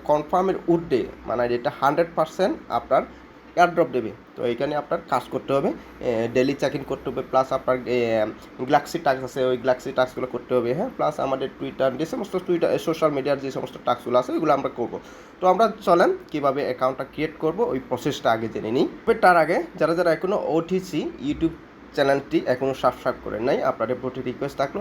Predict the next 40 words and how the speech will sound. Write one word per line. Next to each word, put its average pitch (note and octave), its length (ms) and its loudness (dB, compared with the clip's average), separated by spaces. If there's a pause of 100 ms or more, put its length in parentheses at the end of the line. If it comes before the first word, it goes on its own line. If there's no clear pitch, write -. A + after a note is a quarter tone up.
(120)
ওটিসি C3 440 0
YouTube E3 200 -2
চ্যানেলটি E3+ 280 0
অবশ্যই E3+ 280 -2
সাবস্ক্রাইব B2+ 440 2
করে A#2+ 120 -2
দিবেন, D3+ 200 0
আর B2+ 120 2
সাথে B2 320 -4
নোটিফিকেশন F3 480 0
বেলটি D3 300 0 (160)
on C#3+ 140 2
করে D#3 120 -2
দিবেন, C3 220 0
যাতে B2+ 300 0 (360)
কোনো G3 220 4
একটা G#3+ 200 0
ভিডিও E3+ 380 2 (100)
আমি C#3 120 -2 (140)
আপলোড B2+ 260 -4
দেওয়ার A#2+ 220 0
সাথে B2 140 -4
সাথে D3 180 -6
আপনার B2 220 -2
এখানে B2 240 -2
নোটিফিকেশন C#3 500 -2
আসে, E3+ 260 0
আর - 80 2
আপনার - 280 2
ভিডিওটা C3+ 480 -2 (460)
দেখে D3+ 200 2
দেখে F3+ 180 0
আপনি D3+ 220 -2
ওই C3 200 6
আপডেটগুলো A#2+ 360 0 (320)
করতে G3 240 0
পারেন, A2 180 0
ওকে? A3+ 200 -2 (360)
Then F3+ 220 6
আপনার G3 260 2